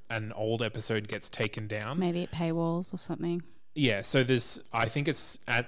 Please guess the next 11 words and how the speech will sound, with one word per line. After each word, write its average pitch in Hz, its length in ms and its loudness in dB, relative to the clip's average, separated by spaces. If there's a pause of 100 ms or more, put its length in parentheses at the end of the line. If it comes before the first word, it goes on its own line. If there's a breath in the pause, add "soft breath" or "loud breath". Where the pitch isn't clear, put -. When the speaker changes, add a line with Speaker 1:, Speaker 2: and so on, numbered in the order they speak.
(140)
Speaker 1:
a 113 80 -4
time 175 480 4
of 143 120 6
recording, 131 840 4 (380 loud breath)
I 117 120 0
think 120 260 -2
it 117 260 -6
starts 113 460 2
from 117 280 0
episode 110 640 -2
three 104 760 -6